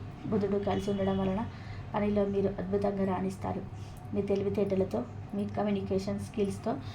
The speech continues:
పై అధికారులను మెప్పిస్తారు. శత్రువులపైన, పోటీదారులపై విజయం సాధిస్తారు. మీకు రావాల్సిన ప్రమోషన్ గురించి లేదా జీతం పెంపు గురించి మాట్లాడడానికి ఇది మంచి సమయం. అయితే పని ఒత్తిడి కాస్త ఎక్కువగా ఉంటుంది, కానీ మీరు మీ తెలివితేటలతో అధిగమించాలి.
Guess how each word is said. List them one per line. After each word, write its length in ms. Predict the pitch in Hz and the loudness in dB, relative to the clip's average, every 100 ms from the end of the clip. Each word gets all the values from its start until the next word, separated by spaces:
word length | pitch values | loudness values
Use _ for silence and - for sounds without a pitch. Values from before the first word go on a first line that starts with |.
| - - | -4 2
పై 140 | 202 | 2
అధికారులను 460 | 208 208 202 196 208 | 4 0 0 0 2
మెప్పిస్తారు. 580 | 196 196 190 - 180 - - - - | 2 2 -2 0 -2 -4 -8 -8 4
శత్రువులపైన, 760 | 196 196 208 202 190 190 196 - - - - - | 4 4 4 4 4 4 2 0 -6 -10 -6 0
పోటీదారులపై 680 | 214 226 202 190 196 196 190 | 0 2 0 0 0 0 0
విజయం 320 | 190 202 196 | 2 0 -2
సాధిస్తారు. 560 | 196 190 185 - 190 190 - - - - | -2 -2 -2 -2 -2 -4 -6 -10 -10 -6
మీకు 180 | 202 208 | -2 0
రావాల్సిన 540 | 208 190 196 196 208 202 | 2 2 2 0 0 -2
ప్రమోషన్ 560 | 196 196 196 - 196 | 0 0 0 -2 0
గురించి 380 | 190 196 196 202 | 2 2 2 0
లేదా 180 | 196 190 | 2 2
జీతం 360 | 196 202 202 | 2 2 2
పెంపు 260 | 190 190 190 | 2 0 0
గురించి 320 | 196 196 190 | 0 0 0
మాట్లాడడానికి 720 | 190 185 185 190 190 185 190 254 - - - | 0 0 0 0 2 0 0 -4 -6 -10 -6
ఇది 100 | 214 | -2
మంచి 300 | 208 196 196 | 0 0 -2
సమయం. 360 | 190 190 190 196 - - - - | -2 0 0 -2 -6 -10 -10 -4
అయితే 260 | 196 202 | -2 0
పని 280 | 202 202 208 202 | 2 2 0 0
ఒత్తిడి 300 | - - 214 | -2 0 2
కాస్త 320 | 208 196 196 208 | 2 0 -2 -2
ఎక్కువగా 440 | 196 - 208 202 | -4 0 2 4
ఉంటుంది, 380 | 196 190 185 190 - - - - - | 2 2 0 0 -2 -6 -8 -10 0
కానీ 200 | 220 214 | 2 4
మీరు 280 | 208 208 196 | 2 0 2
మీ 80 | 214 | 0
తెలివితేటలతో 640 | 208 208 202 202 202 202 | 2 2 4 2 2 0
అధిగమించాలి. 640 | 196 202 202 202 190 185 | 0 2 0 -2 -2 0